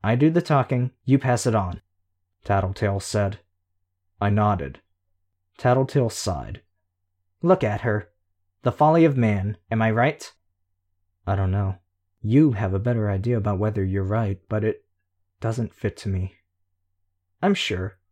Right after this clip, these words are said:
"You're seventy percent sure." "Seventy percent, yes. If I'm wrong, then I'll be approaching this entire conversation from the wrong angle, and we might wind up sicking an otherwise passive Endbringer on humanity."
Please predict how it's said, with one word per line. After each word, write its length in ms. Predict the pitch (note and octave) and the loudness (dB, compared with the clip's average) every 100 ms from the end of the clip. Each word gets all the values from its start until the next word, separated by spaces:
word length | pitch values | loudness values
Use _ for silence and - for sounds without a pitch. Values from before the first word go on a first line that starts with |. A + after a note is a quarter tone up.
| _ _ _ _ _ _ _ _ - | _ _ _ _ _ _ _ _ -6
"You're 100 | G#2 | -6
seventy 440 | - G2+ G#2 G2 | -2 -2 0 -2
percent 520 | F#2+ F#2+ - A2+ - | -2 -6 -4 -2 -2
sure." 480 | - - F#2+ F#2+ - _ _ _ _ _ _ _ _ _ | -6 -6 -6 -8 -12 _ _ _ _ _ _ _ _ _
"Seventy 440 | - A#3+ G#3+ B2 | -2 2 2 2
percent, 480 | G#2+ A2 - G#2+ - - | 0 -4 -4 -4 -6 -4
yes. 520 | A2+ G#2+ - - - _ _ - | -2 -2 -4 -10 -16 _ _ -6
If 120 | - | -2
I'm 240 | G#2 G2 G#2 | -2 -2 0
wrong, 480 | C3+ F3+ G#2+ A2 | 4 4 4 0
then 120 | A2+ B2+ | -2 0
I'll 140 | C3+ | 0
be 160 | C#3 C#3+ | 2 2
approaching 420 | C#3+ G#3 G#3+ F#3+ | 4 0 2 0
this 180 | E3 D3 | 0 -2
entire 380 | C3 - D3 | -2 0 0
conversation 720 | D3+ D3 B2 B2 - F#3+ D3 B2+ | 0 -2 -2 0 2 2 2 -2
from 160 | C3 | 0
the 100 | B2 | -2
wrong 300 | A2+ G#2+ G#2 - | 0 -2 -2 -2
angle, 540 | E3 F3+ C3+ G#2+ G#2 - _ _ | 0 2 2 0 -2 -8 _ _
and 220 | G#3+ A#3 F#3 | 0 2 4
we 140 | D3 | 4
might 240 | B2 B2 | 4 2
wind 240 | G#2+ A2+ G#2+ | 0 2 2
up 120 | G2+ | 0
sicking 400 | - D3 C#3+ A#2 | 0 -2 2 2
an 140 | A2 - | 2 2
otherwise 400 | D#3 D#3+ D3+ D3 | 2 4 2 2
passive 460 | - B2+ A#2+ - | -2 -2 -2 -4
Endbringer 580 | D#3 F#3 C#3 G#2 G#2+ D#2 | 2 4 4 2 2 0
on 140 | G#2+ | -2
humanity." 680 | G#2+ C#3 C#3+ D#3 G#2 E2 G2 | -2 0 2 2 0 -6 -10